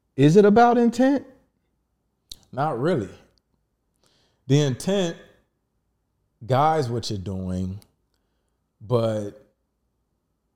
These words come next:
Speaker 2: that room for that creative energy to just flow through you like a channel, that's really what you,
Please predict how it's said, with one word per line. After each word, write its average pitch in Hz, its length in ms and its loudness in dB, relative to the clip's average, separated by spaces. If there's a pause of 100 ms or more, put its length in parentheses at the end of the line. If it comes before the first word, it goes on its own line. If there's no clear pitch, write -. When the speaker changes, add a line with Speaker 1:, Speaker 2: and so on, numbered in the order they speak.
(1120)
Speaker 2:
that 127 280 -2
room 147 380 -6
for 131 180 -8
that 120 160 -4
creative 120 460 -4
energy 117 320 -6
to 110 140 -10 (120)
just 117 340 -4
flow 120 280 0
through 151 300 -2
you 104 140 -6
like 101 280 -6
a - 80 -18
channel, 135 500 -6 (120)
that's 165 300 -2
really 110 320 -4
what 90 320 -8
you, 82 220 -10